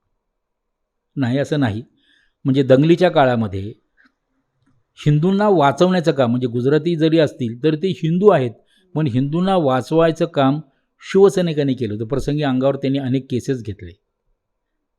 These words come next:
श्रीकृष्ण आयोगामध्ये ते सगळं ते लिहिलेलं आहे.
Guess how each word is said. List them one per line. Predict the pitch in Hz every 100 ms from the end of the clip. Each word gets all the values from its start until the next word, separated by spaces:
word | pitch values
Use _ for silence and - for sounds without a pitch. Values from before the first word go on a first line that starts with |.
| _ _ _ _ _ _ _
श्रीकृष्ण | - 135 139 160 143 -
आयोगामध्ये | 143 127 135 139 143 147
ते | 147
सगळं | - 135 143
ते | 139 120
लिहिलेलं | 127 143 143
आहे. | 104 82 101